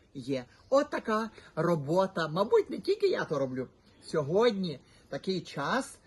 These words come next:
що це, мабуть, в селі у мене кожна молодиця. Може, і в цей самий момент сидить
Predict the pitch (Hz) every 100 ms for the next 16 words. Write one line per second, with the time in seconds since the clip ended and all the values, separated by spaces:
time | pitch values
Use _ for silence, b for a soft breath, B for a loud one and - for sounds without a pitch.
0 | b - 160 - 185 180 180 185 b b
1 | b - - 190 196 180 175 165 185 170
2 | 165 156 151 143 131 - 123 b b -
3 | 190 539 320 226 208 - 214 - 190 175
4 | 170 156 147 131 117 - - - 160 160
5 | 175 339 -